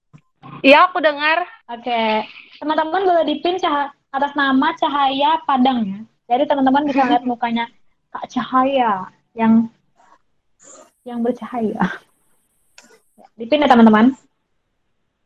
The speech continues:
Speaker 1: Halo semuanya. Ya, kalau aku, eh,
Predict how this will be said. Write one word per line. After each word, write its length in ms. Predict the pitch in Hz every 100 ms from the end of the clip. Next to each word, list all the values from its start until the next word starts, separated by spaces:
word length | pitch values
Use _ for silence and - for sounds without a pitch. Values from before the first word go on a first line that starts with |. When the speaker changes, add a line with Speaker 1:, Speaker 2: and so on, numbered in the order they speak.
| _ _ _ _ _ _ _ _ _ _ _ - _ _ _ _ -
Speaker 1:
Halo 320 | 294 320 339
semuanya. 960 | 339 320 302 320 302 302 302 311 311 320 _ _ _ _ 359 165 156 143 131 - _ _ _ _ _ _ _
Ya, 320 | - 247 226
kalau 160 | 226 240
aku, 640 | 233 240 - 320 349 359 359 _ _ _
eh, 400 | - 254 254 254